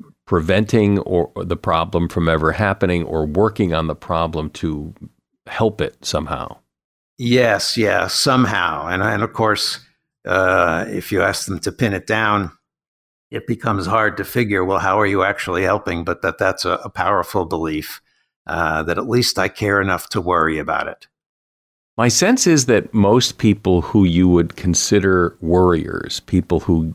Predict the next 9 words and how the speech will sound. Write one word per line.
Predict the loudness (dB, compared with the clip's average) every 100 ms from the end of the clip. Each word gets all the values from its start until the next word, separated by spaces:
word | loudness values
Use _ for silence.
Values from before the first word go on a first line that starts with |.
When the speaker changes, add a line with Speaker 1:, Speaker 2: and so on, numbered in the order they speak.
| -4
Speaker 1:
get | 0 2
anxious | 2 0 -2 -6 -4 -2
and | -2
worry, | 0 2 2 -2 -8 _ _ _
wish | 0 2 2 0
they | 2 2
didn't | 2 0 -2 -8 -20 _ -8
so | -2 -2
much. | 0 -4 -4 -6 -8